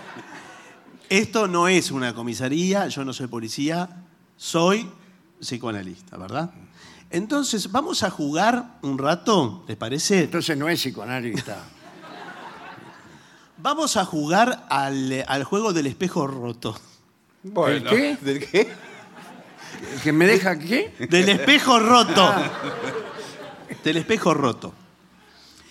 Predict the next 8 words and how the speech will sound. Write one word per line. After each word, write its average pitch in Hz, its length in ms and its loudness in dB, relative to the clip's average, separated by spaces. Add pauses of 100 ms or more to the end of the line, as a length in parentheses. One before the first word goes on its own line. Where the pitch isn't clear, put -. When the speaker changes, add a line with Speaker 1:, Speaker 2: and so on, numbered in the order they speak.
(240)
Speaker 1:
Entonces, 185 840 0 (600)
usted 247 560 0
me 151 280 -2
va, 156 680 4
me 143 120 -6
va 170 140 4
a 185 60 2
mirar. 196 560 -2